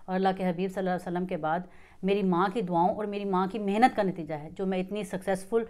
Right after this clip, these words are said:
अपनी ज़िंदगी गुजार रही हूँ। हर, हर स्टेप पे मुझे गाइड करने वाली, मेरी रहनुमाई करने वाली, मेरी तरबियत करने वाली मेरी वालदा हैं। तो मैं सलाम पेश करती हूँ उन तमाम माँओं को जो इस नस्ल को परवान चढ़ा रही हैं और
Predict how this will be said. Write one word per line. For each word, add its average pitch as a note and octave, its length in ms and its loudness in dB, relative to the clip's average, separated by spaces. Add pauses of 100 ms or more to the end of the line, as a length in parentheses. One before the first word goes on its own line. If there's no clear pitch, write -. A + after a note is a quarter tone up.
(340)
अपनी F#3+ 240 -2
ज़िंदगी F#3+ 260 2
गुजार F3 340 2
रही G#3 160 -2
हूँ। G#3+ 180 -8 (120)
हर, A3+ 160 6
हर A3 220 6
स्टेप A3 340 2
पे A3+ 160 2 (320)
मुझे F#3 160 0
गाइड F#3 300 4
करने A3+ 220 0
वाली, G#3+ 300 2 (340)
मेरी F3 200 2
रहनुमाई F3+ 440 4
करने A3 260 0
वाली, G#3 320 -2 (240)
मेरी F#3+ 140 2
तरबियत G3 440 4
करने G#3 220 -2
वाली G3 280 -2 (280)
मेरी F#3 200 4
वालदा D3+ 320 -2
हैं। D3 220 -12 (260)
तो G3+ 80 -2
मैं G3 140 0
सलाम F#3+ 360 2
पेश B3 200 0
करती A#3+ 280 -2
हूँ A#3 280 -6
उन G3 120 -6
तमाम G3 400 4
माँओं F#3+ 260 4
को B3+ 260 2 (280)
जो G3 100 -2
इस G3 260 -4
नस्ल F#3 320 2
को B3 120 0
परवान G#3+ 340 0
चढ़ा G3 280 2
रही G3+ 160 -4
हैं G#3+ 120 -8 (300)
और F3 280 2